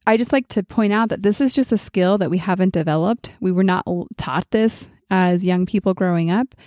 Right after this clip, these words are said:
I would like to see that change, but working on that. And so we just haven't developed the skill of observing ourselves and then questioning ourselves and really being able to distinguish our thoughts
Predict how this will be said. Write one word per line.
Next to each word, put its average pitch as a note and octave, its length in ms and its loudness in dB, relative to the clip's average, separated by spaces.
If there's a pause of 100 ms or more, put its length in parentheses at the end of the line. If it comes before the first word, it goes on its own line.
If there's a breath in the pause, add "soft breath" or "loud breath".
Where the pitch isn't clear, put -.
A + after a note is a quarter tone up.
(300 soft breath)
I G#3 80 2
would B3 120 0
like C4+ 140 0
to A#3 80 0
see G#3+ 140 -2
that G3 160 -2
change, G3+ 460 -2
but D#3+ 220 -2 (760)
working G3+ 340 2
on F3+ 120 0
that. F#3+ 260 -2 (440 loud breath)
And A3 220 2
so G#3 320 4
we A3 160 0
just B3+ 180 2
haven't A#3+ 440 2
developed G3+ 560 2
the F#3 100 0
skill F3+ 420 0
of F3 120 -4
observing F3+ 580 0
ourselves F3 640 -2
and G3 120 2
then G3+ 140 2
questioning G3 760 -4
ourselves - 680 -10
and F#3+ 140 2
really G#3+ 260 4
being G3 260 2
able F#3+ 220 0
to F#3 100 0
distinguish F#3 800 -2 (420 soft breath)
our F#3 120 2
thoughts F#3+ 800 -2